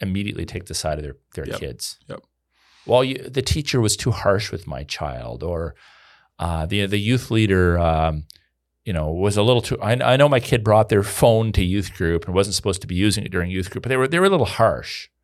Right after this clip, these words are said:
Speaker 1: Well, you know what? That's good for your kid.
Speaker 2: Mm-hmm.
Speaker 1: Like, back off a little bit and stop being such an overly protective parent. You're not helping to equip your kid, by the way, for disputes and difficulties later in life.
Speaker 2: Mm-hmm.
Speaker 1: Um, picking their friends, trying to force friendships, being lax in discipline.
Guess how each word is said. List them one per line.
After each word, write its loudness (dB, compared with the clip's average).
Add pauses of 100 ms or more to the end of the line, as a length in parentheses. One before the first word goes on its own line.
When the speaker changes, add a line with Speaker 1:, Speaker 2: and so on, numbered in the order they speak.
(140)
Speaker 1:
Well, -8
you -4
know -2
what? 6
That's -2
good -2
for -8
your -4
kid. -12 (340)
Speaker 2:
Mm-hmm. -8 (140)
Speaker 1:
Like, -6 (280)
back 0
off 2
a -2
little -6
bit -10 (420)
and -2
stop 4
being -4
such -6
an -8
overly 0
protective -8
parent. -4
You're -4
not -2
helping 0
to -6
equip -6
your -6
kid, -6
by -2
the -4
way, -4
for -10
disputes -8
and -12
difficulties -10
later -8
in -14
life. -18 (200)
Speaker 2:
Mm-hmm. -16 (360)
Speaker 1:
Um, -4 (840)
picking -2
their -2
friends, 0
trying -4
to -4
force 0
friendships, -2
being -4
lax 2
in 0
discipline. 0